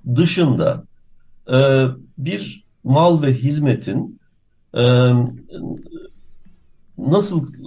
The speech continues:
gerçekleştirilebileceğini tarif eden bir şeydir, bir, bir alandır. Bu piyasanın dışında bir işleyiştir.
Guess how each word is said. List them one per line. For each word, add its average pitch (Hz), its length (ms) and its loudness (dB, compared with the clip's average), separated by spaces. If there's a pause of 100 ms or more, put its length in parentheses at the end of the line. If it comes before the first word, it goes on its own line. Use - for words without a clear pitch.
(180)
gerçekleştirilebileceğini 123 1300 -4
tarif 165 380 0
eden 151 400 -2
bir 160 360 -4
şeydir, - 680 -6
bir, 127 200 -2
bir 135 140 -4
alandır. 131 520 0
Bu 131 260 -4
piyasanın 131 500 -2
dışında 123 360 0
bir - 100 -6
işleyiştir. - 680 -10